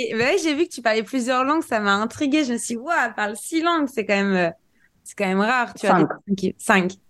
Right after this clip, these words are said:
Speaker 1: cinq langues.
Speaker 2: <laughs>
Speaker 1: <laughs> Je la fais de plus en plus, je suis un peu marseillaise, hein. <laughs>
Speaker 2: Ah oui, ok, ok.
Speaker 1: Non, c'est
Speaker 2: Euh, oui, oui. Bah, en fait, euh, le fait,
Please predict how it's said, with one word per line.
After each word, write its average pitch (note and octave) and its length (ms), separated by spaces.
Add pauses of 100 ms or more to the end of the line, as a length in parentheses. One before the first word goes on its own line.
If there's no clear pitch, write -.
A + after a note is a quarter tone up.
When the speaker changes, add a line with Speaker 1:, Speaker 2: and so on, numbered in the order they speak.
(320)
Speaker 1:
cinq G#3 300
langues. G3 340 (260)
Speaker 2:
<laughs> E4 200
Speaker 1:
<laughs> - 200
Je D4 580
la A#3 100
fais - 160
de A#3 140
plus A3 60
en A3 80
plus, A3+ 140
je A#3 60
suis A#3+ 80
un A3+ 80
peu C#4 120
marseillaise, G#3 680
hein. F#3+ 240
<laughs> - 400 (420)
Speaker 2:
Ah A3+ 240
oui, A#3 240 (140)
ok, A3+ 240
ok. G3 420 (140)
Speaker 1:
Non, A#3+ 120
c'est A#3+ 300
Speaker 2:
Euh, G3 540
oui, G3 260
oui. F3 200 (240)
Bah, F#3 500
en F3+ 40
fait, C4 280
euh, G3+ 240
le F#3+ 140
fait, A3+ 180